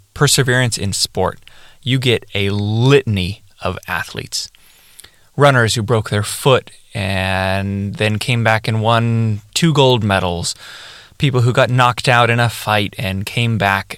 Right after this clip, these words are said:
and, and, and won the championship.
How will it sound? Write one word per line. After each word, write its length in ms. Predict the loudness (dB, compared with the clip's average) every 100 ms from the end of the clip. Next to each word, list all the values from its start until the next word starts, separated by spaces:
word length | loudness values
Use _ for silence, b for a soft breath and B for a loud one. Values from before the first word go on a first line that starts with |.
| -6
and, 580 | -4 -2 -2 -4 -10 -14 _ -10
and, 560 | -8 -8 -8 -12 -14 _ _ _
and 160 | -8 -4
won 400 | 2 4 4 2
the 80 | 2
championship. 800 | 0 -2 -4 -6 -6 -6 -8